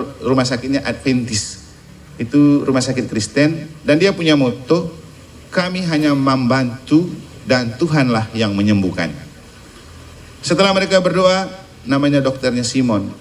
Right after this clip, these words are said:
dia bilang, "Romo, delapan puluh persen operasi akan sukses." Lalu kemudian dia di bypass selama beberapa jam, kemudian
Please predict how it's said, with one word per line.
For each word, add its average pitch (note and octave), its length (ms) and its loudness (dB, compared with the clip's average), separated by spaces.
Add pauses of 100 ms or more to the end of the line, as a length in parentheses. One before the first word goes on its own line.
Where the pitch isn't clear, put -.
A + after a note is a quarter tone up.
(200)
dia B2 140 -4
bilang, B2 420 -2
"Romo, D#3 480 2
delapan C3 320 -2
puluh A#2+ 180 -4
persen B2 400 -4 (140)
operasi A2+ 420 0
akan G2 220 -4
sukses." - 720 -8 (880)
Lalu C3+ 160 2
kemudian B2+ 560 0
dia A#2+ 160 4
di A2 160 0
bypass G#2+ 640 -2
selama G2+ 160 -4
beberapa F#2 480 -8
jam, G2+ 320 -4 (960)
kemudian C#3 480 2